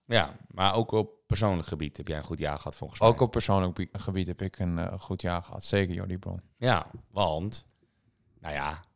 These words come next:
Speaker 1: eh, je hebt best wel wat groei doorgemaakt. We, we zijn gek op groei, dat is wat we hier verkopen. En dat geldt zeker voor jou. Je hebt, eh, echt heel veel dingen, eh, he-, in heel veel dingen ontwikkeld. En, eh, dat is niet om, eh,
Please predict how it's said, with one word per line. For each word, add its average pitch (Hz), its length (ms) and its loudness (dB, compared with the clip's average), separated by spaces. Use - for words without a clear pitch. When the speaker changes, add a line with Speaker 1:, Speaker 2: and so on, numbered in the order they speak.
Speaker 1:
eh, 76 380 -6
je 80 100 -6
hebt 78 120 -4
best 80 140 -2
wel 78 100 -4
wat 78 200 -6
groei 92 340 4
doorgemaakt. 95 600 2
We, 92 320 0
we 80 80 -6
zijn 85 180 2
gek 98 200 0
op 78 80 -6
groei, 104 380 0
dat - 220 -2
is 82 200 -2
wat - 140 -4
we 87 80 -2
hier 85 120 0
verkopen. 117 560 2
En 95 100 -6
dat 92 120 4
geldt 101 200 4
zeker 151 240 -2
voor 156 120 -4
jou. 82 280 0
Je 90 60 -6
hebt, 101 200 -6
eh, 107 280 -2
echt - 160 -8
heel 120 280 6
veel 123 200 2
dingen, 120 460 6
eh, 104 280 2
he-, 113 220 2
in 117 200 0
heel 113 140 6
veel 123 100 0
dingen 117 200 4
ontwikkeld. - 720 0
En, 90 440 -2
eh, 87 140 -4
dat 95 160 2
is 92 80 -2
niet 120 180 0
om, 104 220 2
eh, 101 40 6